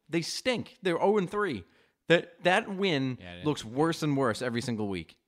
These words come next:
Speaker 1: I thought that that was a top A F C team.
Speaker 2: Well, I
Speaker 1: I think everybody did, though. I'm not the only one.
Speaker 2: Who has Houston lost to? They lost to us. They lost to a good Giants team. Underrated Giants team.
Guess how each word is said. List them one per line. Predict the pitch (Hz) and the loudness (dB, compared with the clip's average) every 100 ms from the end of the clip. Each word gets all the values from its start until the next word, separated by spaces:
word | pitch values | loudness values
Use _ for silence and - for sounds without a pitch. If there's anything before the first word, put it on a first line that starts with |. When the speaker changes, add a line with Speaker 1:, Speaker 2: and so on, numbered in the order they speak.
| _ - | _ 0
Speaker 1:
I | 123 208 | 4 4
thought | 226 127 110 107 | 4 4 4 2
that | 117 | -4
that | 120 127 | -2 0
was | 123 117 | 0 -2
a | 113 101 - | -4 -6 -8
top | - 131 143 | -2 0 0
A | 110 113 | -2 -6
F | 107 | -6
C | 104 | -10
team. | 92 92 76 - | -8 -8 -10 -12
Speaker 2:
Well, | 156 196 185 165 | -8 -8 -8 -8
I | 180 196 - - | -6 -6 -8 -2
Speaker 1:
I | |
think | 190 170 | 0 2
everybody | 170 196 120 87 | 2 2 2 -2
did, | 78 67 - - | -6 -12 -16 -12
though. | 90 78 - 208 | -8 -8 -10 -4
I'm | 123 | 0
not | 147 117 | 0 0
the | 113 | 0
only | 139 98 | 0 0
one. | 76 - | -6 -10
Speaker 2:
Who | 233 | -10
has | 285 247 | -10 -10
Houston | 254 214 | -10 -10
lost | 165 147 123 | -10 -10 -12
to? | - - | -18 -18
They | 147 | -8
lost | 147 131 | -8 -8
to | 113 | -8
us. | 123 185 - - _ _ _ _ _ | -6 -6 -6 -12 _ _ _ _ _
They | 131 | -10
lost | 127 127 - | -8 -8 -6
to | |
a | 123 | -8
good | 104 156 | -6 -8
Giants | 151 131 113 90 - | -4 -4 -4 -10 -16
team. | 85 80 _ _ _ | -20 -20 _ _ _
Underrated | 123 131 120 110 85 | -12 -8 -6 -8 -10
Giants | 82 78 - | -16 -18 -20
team. | - | -20